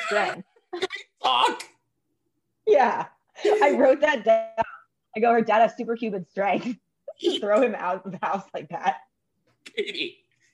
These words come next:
Speaker 2: he grabbed fucking Mark Wahlberg by his shirt, by the way, and threw
Speaker 1: Yeah,
Speaker 2: him.
Speaker 1: his
Speaker 2: Not
Speaker 1: shirt.
Speaker 2: only, it's not like he fell up against, you know, like, up against the house outside. He fucking flew
Speaker 1: Yeah.
Speaker 2: to, like, their courtyard.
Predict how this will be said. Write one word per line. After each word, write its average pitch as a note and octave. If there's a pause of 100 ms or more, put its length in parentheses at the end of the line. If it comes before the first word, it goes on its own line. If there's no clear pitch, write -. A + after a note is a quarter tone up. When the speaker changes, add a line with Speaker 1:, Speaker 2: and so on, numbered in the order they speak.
Speaker 2:
he D#4+
grabbed - (300)
fucking A#4 (100)
Mark A#3
Wahlberg G3 (680)
by A3
his C#4
shirt, G#3
by D3+
the C3
way, A#2 (500)
and C#4
threw E4
Speaker 1:
Yeah, -
Speaker 2:
him. -
Speaker 1:
his D4+
Speaker 2:
Not D4+
Speaker 1:
shirt. C#4+ (120)
Speaker 2:
only, - (360)
it's D#4+
not F4
like G#4
he F4+
fell G#3+
up G3
against, E3
you F#3+
know, F3+
like, D#3
up F3+
against D#3+
the D3
house C#3+
outside. C#3 (240)
He G#4 (200)
fucking F#4+
flew -
Speaker 1:
Yeah. F3 (800)
Speaker 2:
to, C#4
like, B3+
their A#3+
courtyard. C#3+